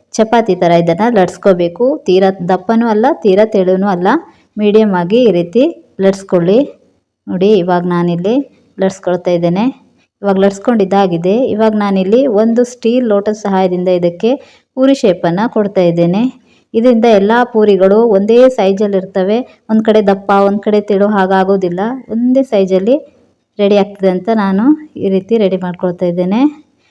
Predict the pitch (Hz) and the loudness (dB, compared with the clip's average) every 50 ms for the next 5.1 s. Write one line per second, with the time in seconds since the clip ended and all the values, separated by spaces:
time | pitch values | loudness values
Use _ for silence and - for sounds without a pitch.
0 | _ _ _ - 190 180 185 202 220 214 190 180 185 196 196 196 - 196 185 185 | _ _ _ -8 -4 -2 0 0 0 0 -2 -2 -4 -4 -6 -6 -4 -4 0 0
1 | 196 220 269 269 - - 196 190 175 185 180 175 170 170 170 160 180 196 226 262 | 2 2 0 -2 -2 -4 -4 -2 0 2 2 2 0 0 -2 -2 -2 -2 -2 -2
2 | 262 - _ _ _ _ _ _ _ _ _ _ _ _ _ _ _ _ _ _ | -4 -8 _ _ _ _ _ _ _ _ _ _ _ _ _ _ _ _ _ _
3 | _ _ _ _ _ _ _ _ _ _ _ _ _ _ _ _ _ _ _ _ | _ _ _ _ _ _ _ _ _ _ _ _ _ _ _ _ _ _ _ _
4 | _ _ _ _ - 220 214 208 214 196 196 208 220 285 302 269 233 - 180 185 | _ _ _ _ -8 -6 -2 -2 -2 0 0 0 0 0 0 -2 -2 -2 -2 -2
5 | 190 190 | 0 0